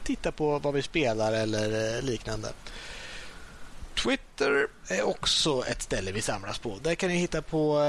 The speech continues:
eh, at Nordliv Podcast. Och, eh, ännu en gång så veckans spel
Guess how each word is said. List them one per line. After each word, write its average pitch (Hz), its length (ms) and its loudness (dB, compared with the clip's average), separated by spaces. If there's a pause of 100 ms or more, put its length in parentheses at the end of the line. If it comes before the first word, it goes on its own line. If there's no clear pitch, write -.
(140)
eh, 143 120 2
at - 260 -4
Nordliv 127 580 2
Podcast. 180 720 -2 (340)
Och, - 500 -4
eh, 123 400 2
ännu 131 380 0
en 135 80 2
gång 113 280 0
så 110 260 -2
veckans 143 600 -2
spel 117 560 0